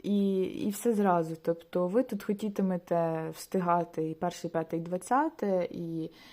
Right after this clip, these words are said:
вас просто тягнутимуть в різні сторони, знаєте. От той скаже: «Ти мені зроби то», а той скаже: «Допоможи мені з тим». І щось постійно від вас треба. І от рано чи пізно мавпочка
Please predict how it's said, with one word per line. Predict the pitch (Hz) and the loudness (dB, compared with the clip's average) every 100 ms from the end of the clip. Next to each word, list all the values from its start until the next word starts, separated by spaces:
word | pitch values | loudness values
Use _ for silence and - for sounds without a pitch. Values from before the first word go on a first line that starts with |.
| - - - - | -20 -20 -12 0
вас | 208 208 | 0 4
просто | 247 247 262 | 2 6 6
тягнутимуть | 277 262 302 240 202 190 190 | 6 6 6 6 6 4 4
в | |
різні | 202 196 196 | 2 4 2
сторони, | - 170 160 156 156 | 2 0 0 -8 -10
знаєте. | 160 170 175 170 | -10 -10 -8 -8
От | 170 - - | -8 -8 -4
той | 202 | -4
скаже: | 202 - 185 185 175 - - | -4 -2 -2 0 -4 -6 -8
«Ти | 190 | -4
мені | 180 175 170 | -4 -4 -4
зроби | 180 175 190 | -4 -2 -2
то», | 190 311 320 | 0 2 2
а | 196 | 0
той | - 160 | -4 -8
скаже: | - 160 165 | -6 -4 -4
«Допоможи | 165 170 175 185 185 | -4 -4 -2 -2 0
мені | 196 220 262 | 2 2 0
з | - | -2
тим». | - 302 302 302 - - - | -2 0 0 -2 -10 -20 -14
І | - | -10
щось | 185 240 240 | -2 0 0
постійно | - 202 202 185 | -4 -4 0 2
від | 175 170 | 0 0
вас | 180 180 | 0 -2
треба. | - 254 339 320 247 214 - | 0 4 6 6 4 4 0
І | 196 | 0
от | 196 202 | 0 2
рано | 247 247 | 2 2
чи | 233 240 | 0 2
пізно | 302 339 294 240 202 - - - | 4 4 4 4 2 -2 -14 -2
мавпочка | 208 233 240 226 - 220 226 | 4 4 4 0 0 4 6